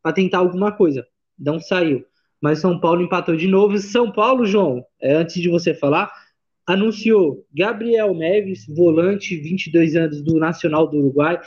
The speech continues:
Teve um namoro aí no começo da temporada, não deu certo, e agora deu certo, chega com empréstimo, com opção de compra até dois mil e vinte e dois. E ele, João, toca no Caleri que é gol,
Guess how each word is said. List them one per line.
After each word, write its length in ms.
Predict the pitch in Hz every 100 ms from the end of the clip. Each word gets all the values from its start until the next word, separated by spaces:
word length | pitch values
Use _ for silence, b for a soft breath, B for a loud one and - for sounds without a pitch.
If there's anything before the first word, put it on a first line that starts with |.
| B B _
Teve 240 | 220 226
um 100 | 233
namoro 460 | 214 196 190 220 202
aí 140 | 190
no 140 | 196
começo 400 | 185 175 175 180
da 120 | 165 165
temporada, 560 | 180 165 160 165 170
não 140 | 165 156
deu 160 | 156
certo, 360 | 151 170 170 170
e 20 |
agora 280 | 147 160 147
deu 180 | 147 143
certo, 260 | - 165
chega 260 | 165 170 175
com 140 | 175
empréstimo, 580 | 170 147 160 170 180 180 170 _ _ _ _
com 180 | - 185
opção 540 | 190 190 165 - 233 226
de 100 | 190
compra 380 | 196 180 180
até 180 | 175 175
dois 220 | 165 165
mil 240 | 160 160 156
e 20 |
vinte 280 | 156 180 -
e 80 | 233
dois. 380 | 226 269 277 _ _ _ _ -
E 100 | 311
ele, 340 | 247 262 240
João, 340 | 175 165 120 - _ _
toca 400 | 240 294 - 269
no 160 | 262
Caleri 480 | 254 226 208 254 269
que 160 | - 277
é 80 |
gol, 440 | 208 185 247 285